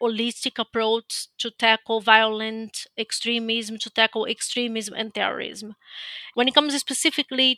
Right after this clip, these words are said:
to online extremist narratives,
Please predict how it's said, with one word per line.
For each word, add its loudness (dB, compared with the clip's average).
to 0
online 4
extremist -4
narratives, 0